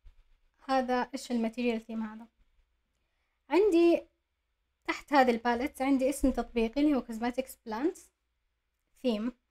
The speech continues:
ياخذ تو parameters، ياخذ الدارك ثيم وياخذ الكونتنت. عندي بارامتر الدارك ثيم يقرأ هذه القيمة من أندرويد سيستم، فالمستخدم لما يفعل الدارك ثيم تصير القيمة true،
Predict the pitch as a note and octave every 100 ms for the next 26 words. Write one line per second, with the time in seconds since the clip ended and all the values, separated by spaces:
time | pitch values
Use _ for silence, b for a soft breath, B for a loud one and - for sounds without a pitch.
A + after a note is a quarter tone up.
0 | _ _ _ C#4+ D#4+ F4+ F4+ E4 D#4 A3+
1 | G#3+ G#3 A3 A3+ _ _ C#4+ C#4 B3 A#3+
2 | F4 G4+ _ F4 E4 C4 C4 A#3+ A#3 A3+
3 | A3 G#3+ A3 _ _ _ _ _ _ _
4 | _ _ - C4+ B3+ C4 F4 F4+ F4+ E4
5 | B3+ B3+ E4 - - E4 E4+ - C#4 E4
6 | - D#4 D4+ C4 B3 - D4+ D4+ E4 C4
7 | A3+ A#3+ A#3 A#3+ A#3+ - A3 - G#3 G3+
8 | _ _ _ _ _ A3+ A#3 A#3 - F#4
9 | C4+ B3+ C4+ A3+ G#3+ - A#3+ A3+ A3 C4
10 | D4+ _ D#4+ E4+ - - D4 B3+ A#3 -
11 | C#4 C#4+ D4 E4 - _ - B3+ -